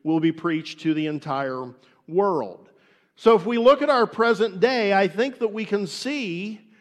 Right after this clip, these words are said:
that these things are happening. Most of these things are happening. There is great deception in our day.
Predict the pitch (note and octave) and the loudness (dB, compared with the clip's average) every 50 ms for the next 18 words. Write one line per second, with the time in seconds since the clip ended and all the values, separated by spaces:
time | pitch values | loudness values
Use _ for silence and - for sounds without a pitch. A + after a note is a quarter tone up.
0 | _ _ _ _ _ _ E3 G3+ A3 G#3+ A3 G#3+ G#3+ - - - - _ _ _ | _ _ _ _ _ _ 2 4 4 4 4 0 -2 -10 -20 -20 -20 _ _ _
1 | _ _ - G#3+ A#3+ A#3 - A3+ A3 G#3+ G#3+ F#3+ A#3 A3+ F#3+ A#3 C4+ D4 C#4 - | _ _ -6 -6 -6 -4 -2 -2 -2 -2 0 -2 -2 -2 0 0 0 0 0 -2
2 | C4+ B3+ A#3 F3 C#3+ C3 C3+ D#3+ G#3 A3 - - C4+ A3 G#3+ A3+ G3+ F#3+ A3 A3 | -4 -4 -4 -6 -6 -4 0 2 2 2 0 -2 -8 -8 -8 -8 -8 -6 -6 -6
3 | A3+ A3 G3 B3 A#3+ G#3 B3 D4 D#4+ - - F4 D#4+ A#3+ - - - _ _ _ | -4 -4 -4 -2 -2 -2 -2 -2 -4 -6 -8 -10 -10 -10 -10 -14 -20 _ _ _
4 | _ _ _ _ _ _ _ _ F3 G#3+ A3+ A3 A3+ A#3 G#3 E3 E3+ D3+ C#3+ D3+ | _ _ _ _ _ _ _ _ 6 8 10 10 10 10 8 6 0 -8 -6 0
5 | F3 G#3+ C4 C4 C4 A#3 B3 C4 - - - - - F#3+ E3+ B3 A#3+ A#3+ - - | 2 4 6 6 4 2 -2 -4 -8 -14 -20 -18 -14 -2 0 2 2 2 -2 -10
6 | - - A#3+ B3+ C#4 C4+ C4+ G#3 - - - F3+ F3+ E3 E3+ F#3 G#3 A3 G#3+ F#3+ | -2 0 2 4 4 2 0 -4 -6 -6 -2 0 0 0 0 -2 -4 -6 -8 -10
7 | - - _ _ _ _ _ _ - F#3+ G3+ G#3 G3+ G3+ G#3+ A3 G#3 B3 B3+ C4 | -12 -18 _ _ _ _ _ _ -2 0 0 2 2 0 0 0 0 0 -2 -2
8 | B3+ A3+ D#3+ A#2 F#2 - | -4 -6 -8 -8 -10 -14